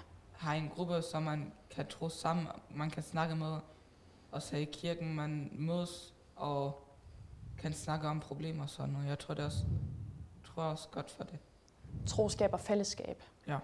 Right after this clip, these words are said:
Speaker 2: Og det tror jeg, du har ret i. Og det, det er jo et opbyggende fællesskab. Det er jo ikke et fællesskab, der hiver ned eller ødelægger på den måde, men et opbyggende i forhold til, at man typisk vil gå derfra og få det bedre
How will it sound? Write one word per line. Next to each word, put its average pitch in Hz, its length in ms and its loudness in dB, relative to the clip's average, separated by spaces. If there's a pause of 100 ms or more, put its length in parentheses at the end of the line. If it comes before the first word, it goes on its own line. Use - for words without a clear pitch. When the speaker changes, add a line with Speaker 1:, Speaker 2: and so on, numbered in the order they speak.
(100)
Speaker 2:
Og 185 100 4
det 190 100 8
tror 214 200 12
jeg, 196 100 12
du 202 60 12
har 185 220 4
ret 175 160 6
i. - 120 2 (1400)
Og 180 100 4
det, 202 180 12 (1120)
det 214 60 12
er - 20 12
jo 202 60 12
et 196 80 8
opbyggende 208 460 12
fællesskab. - 640 2 (140)
Det 202 60 8
er 196 40 8
jo 196 40 8
ikke 214 140 10
et 226 80 10
fællesskab, 214 560 8
der 175 280 6 (480)
hiver 185 280 4
ned 196 360 8
eller 165 280 2 (760)
ødelægger 220 400 12
på - 120 -4
den 185 180 4
måde, 175 220 4
men 180 300 4 (440)
et - 100 -6
opbyggende 208 480 8
i 185 40 2
forhold 202 280 8
til, 196 240 2
at - 300 2 (160)
man 180 200 0
typisk - 460 2
vil 190 140 6
gå 214 160 8
derfra 180 380 2
og 170 80 0
få - 180 0
det 185 140 -2
bedre 208 340 6